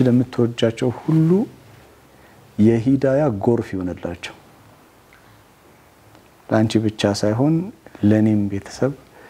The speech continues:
የሂዳያ ሰበብ አላህ አድርገው እንባሽን። የምንወዳቸውን ሁሉ አላህ፣ እ፣ በእኛ እቅፍ ስር በሂዳያ መንገድ ስር አላህ ያድርግልን። ከዚህ በላይ ምንም ማለት የምችለው ነገር ያለ አይመስለኝም።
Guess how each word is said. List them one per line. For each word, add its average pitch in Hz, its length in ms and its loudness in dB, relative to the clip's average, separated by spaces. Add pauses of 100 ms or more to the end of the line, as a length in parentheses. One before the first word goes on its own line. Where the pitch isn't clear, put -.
(220)
የሂዳያ 104 460 2
ሰበብ 98 340 -6
አላህ 90 240 -4
አድርገው 90 340 -4
እንባሽን። 85 420 -6 (1300)
የምንወዳቸውን 110 880 2
ሁሉ 117 260 2 (120)
አላህ፣ 101 380 0 (240)
እ፣ - 120 -6 (1200)
በእኛ 107 320 4 (1500)
እቅፍ - 380 -4
ስር 104 240 0 (140)
በሂዳያ 110 560 0
መንገድ 101 440 -2
ስር - 220 -4 (580)
አላህ 95 280 2
ያድርግልን። 87 540 -4 (1700)
ከዚህ 120 240 2
በላይ 127 180 2
ምንም 139 220 0
ማለት 127 240 -4
የምችለው 120 340 -4
ነገር 123 220 -2
ያለ 127 160 -6
አይመስለኝም። 120 520 -6